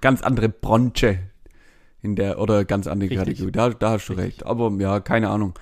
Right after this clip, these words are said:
Speaker 1: Noch, noch bin ich nicht in den Gehal-, Gehaltsbereichen, dass ich darüber nachdenken muss.
Speaker 2: Ja, ich, ich, schauen wir mal, ob wir, ob einer von uns beiden das jemals schaffen wird. Aber wir werden euch natürlich auf dem Laufenden halten.
Speaker 1: Richtig.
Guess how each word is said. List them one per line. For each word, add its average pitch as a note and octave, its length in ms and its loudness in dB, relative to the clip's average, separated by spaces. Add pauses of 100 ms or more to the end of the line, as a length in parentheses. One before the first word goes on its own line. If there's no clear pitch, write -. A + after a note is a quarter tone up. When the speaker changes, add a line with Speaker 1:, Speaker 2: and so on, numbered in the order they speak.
(300)
Speaker 1:
Noch, C#3+ 200 4
noch D3 220 4
bin D3 200 4
ich D3 100 6
nicht C#3 160 6
in B2+ 140 4
den B2+ 240 6
Gehal-, A#2 420 6
Gehaltsbereichen, A2 800 2
dass G#2 160 0
ich G2 100 -10
darüber G2+ 320 -2
nachdenken G2+ 520 -2
muss. - 260 -6 (1700)
Speaker 2:
Ja, E3 140 8 (320)
ich, C3+ 220 -6
ich, G#2+ 260 -6
schauen C3+ 180 4
wir B2 60 2
mal, A#2 140 4
ob A2+ 100 2
wir, A2 120 4
ob A#2 120 0
einer B2 160 2
von A#2+ 80 2
uns A2+ 100 -2
beiden A2+ 220 2
das G#2 80 -4
jemals A2 240 0
schaffen G#2+ 180 -2
wird. G2+ 100 -2
Aber C#3+ 340 2 (260)
wir D3+ 140 4
werden A#3 220 6
euch F#3+ 120 4
natürlich F3+ 260 4
auf D#3 80 2
dem D3 80 2
Laufenden A2+ 340 4
halten. G2 380 -4
Speaker 1:
Richtig. A2+ 300 -10